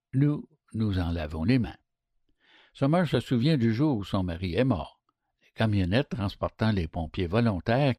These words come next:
qui tentaient de sortir Sean du puits, l'hélicoptère d'urgence qui l'a conduit à l'hôpital,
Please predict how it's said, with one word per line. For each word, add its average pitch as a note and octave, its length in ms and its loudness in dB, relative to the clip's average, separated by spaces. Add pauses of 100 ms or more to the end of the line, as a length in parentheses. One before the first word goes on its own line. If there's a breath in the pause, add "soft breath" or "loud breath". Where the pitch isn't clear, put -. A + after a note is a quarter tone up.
qui - 100 -20
tentaient G#2+ 360 -2
de F2 120 -4
sortir F2 520 -6
Sean G#2+ 280 -2
du E2 240 -8
puits, D3 300 -2 (500)
l'hélicoptère B2+ 640 0
d'urgence G#2+ 600 0
qui G2+ 120 -4
l'a F2+ 180 -2
conduit F2 320 -6
à D#2+ 60 -6
l'hôpital, F#2+ 720 -2